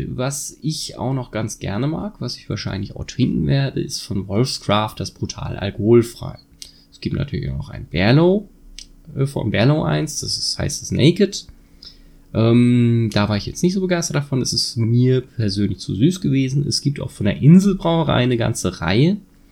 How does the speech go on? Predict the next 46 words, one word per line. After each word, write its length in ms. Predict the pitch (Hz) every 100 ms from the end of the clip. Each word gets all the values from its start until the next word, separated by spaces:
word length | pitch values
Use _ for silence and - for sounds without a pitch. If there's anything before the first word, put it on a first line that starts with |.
| - - -
an 120 | 143
alkoholfreien 640 | 151 160 147 151 - 147 147
Bieren, 200 | 147 147
das 140 | -
war 60 | 98
jetzt 140 | -
gerade 200 | - 95
im 60 | 95
letzten 360 | - - -
Sommer, 480 | - 90 123 277 202 - _ _ - -
unter 300 | 143 139 120
anderem 240 | 110 104
auch 140 | 92
ein 160 | 104 92
Saison. 580 | 87 90 90 110 185 196 - - _ _ _ -
Die 100 | 117
sind, 640 | 104 120 139 175 - - _ _ _
sag 240 | - 95 120
ich 100 | 120
mal, 160 | 113 -
okay. 540 | 110 - 117 120 233 294 - - -
Man 320 | - 113 117 -
kann 340 | - 104 139 180
tatsächlich 420 | 170 - 151 143
die 120 | 120
Stile 280 | - 117 113
erkennen. 680 | 98 95 - 92 135 220 254 _ _ _ _ _ _ _ -
Ähm, 720 | 127 127 127 131 131 135 143 _ _ _
ich 160 | - 107
hatte 140 | 147
es 120 | 156 143
bloß 220 | 123 135
schon 160 | 139
mal 120 | 131 110
in 60 |
einer 80 | 113
früheren 520 | - 131 135 143 127
Sendung 380 | 113 107 123 -
erwähnt, 500 | 107 98 - 107 113
sie 160 | - 98
sind 340 | 107 104 117
mir 260 | 107 - -
einfach 400 | - - 92 -
viel 340 | - 113 107
zu 140 | -
teuer 420 | - - 85 69